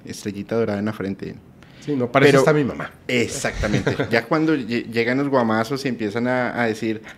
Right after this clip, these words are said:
Speaker 1: "Esto está mal, esto te salió feo, esto", pues, ¿qué puedes, para, para qué defiendes lo indefendible?
Speaker 2: Claro.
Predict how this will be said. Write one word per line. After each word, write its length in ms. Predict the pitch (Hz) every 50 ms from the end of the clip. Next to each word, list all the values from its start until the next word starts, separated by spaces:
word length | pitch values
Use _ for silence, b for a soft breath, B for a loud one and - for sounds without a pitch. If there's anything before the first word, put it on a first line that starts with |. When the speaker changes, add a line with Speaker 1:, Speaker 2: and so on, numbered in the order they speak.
| B B B B B B
Speaker 1:
"Esto 240 | - 151 156 151 160
está 200 | 156 - - 156 147
mal, 260 | 147 143 143 143 143
esto 220 | 143 147 - 123
te 100 | - 143
salió 320 | 135 - - 127 123 123 120
feo, 440 | 120 139 131 135 135 131 131 131 131
esto", 340 | 131 131 131 - 123 - B B B B - _ _ _ - _ _ _ -
pues, 260 | 135 123 117 - - - - - - - - - - - - - - -
¿qué 140 | - - 156
puedes, 260 | 160 165 165 165 156
para, 280 | 156 - 165 151 147 123 - - - -
para 220 | - 151 143 139
qué 100 | 143 156
defiendes 360 | 156 156 160 165 156 156 156
lo 80 | 156 156
indefendible? 560 | 156 147 143 139 - 117 104 101 98 98 - - - - -
Speaker 2:
Claro. 240 | - 160 135 127